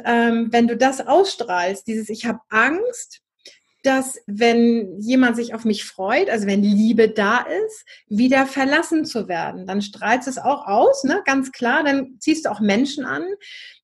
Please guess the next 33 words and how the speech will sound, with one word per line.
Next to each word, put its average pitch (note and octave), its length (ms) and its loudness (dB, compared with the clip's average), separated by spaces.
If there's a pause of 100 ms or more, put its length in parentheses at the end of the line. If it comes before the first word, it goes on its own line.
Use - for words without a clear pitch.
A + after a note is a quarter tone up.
die B3+ 80 2
genau B3+ 380 2
damit C4+ 340 0
in C#4+ 80 0
Resonanz D4 640 0
gehen. F#3+ 260 -8
Also A3 360 0
wenn A3 100 0
ich A3+ 160 -4
merke, A#3 380 -2
dass B3+ 180 -2
der B3+ 120 -2
andere C#4 300 2
mich A#3+ 220 2
liebt, C#4+ 300 2
dann G#4 80 4 (160)
hau G4+ 120 8
ich F#4+ 220 2
ab, - 160 -2
weil G#3+ 100 2
dann G#3+ 160 2
bin C4 120 4
ich C#4+ 120 0
mir C4 140 4
dessen A#3 280 0
Liebe G#3 220 2
ja F#3 220 2
sicher A#3+ 340 -2
und F4+ 80 -2
dann F#4 120 0
bin F4 100 0
ich F#4+ 220 -4
weg. - 140 -8